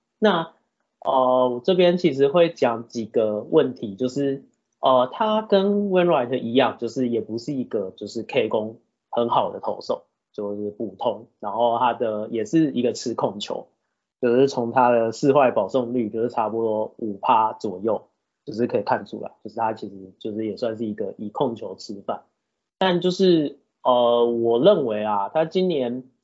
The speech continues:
依照数据来讲的话，看起来他有点偏运气好。那当然就是后面的守备，还有那些就是让他的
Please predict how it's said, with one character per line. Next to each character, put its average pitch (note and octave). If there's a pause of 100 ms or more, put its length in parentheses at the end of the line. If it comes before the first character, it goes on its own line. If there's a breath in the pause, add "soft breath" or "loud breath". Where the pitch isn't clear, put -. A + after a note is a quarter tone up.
(180)
依 E3+
照 F#3
数 F3+
据 D#3+
来 A#2
讲 A#2
的 G#2
话， C#3+
看 D3
起 A#2+
来 G2
他 A#2+ (840)
有 F3+
点 A#2
偏 D3+
运 D3+
气 C3
好。 - (300)
那 F#3+
当 F3
然 B2+
就 C#3
是 D3+
后 D3+
面 C3+
的 G#2
守 G#2
备， A#2
还 A#2
有 A2
那 A#2
些 A#2
就 A2+
是 A2+
让 A#2
他 A2
的 G#2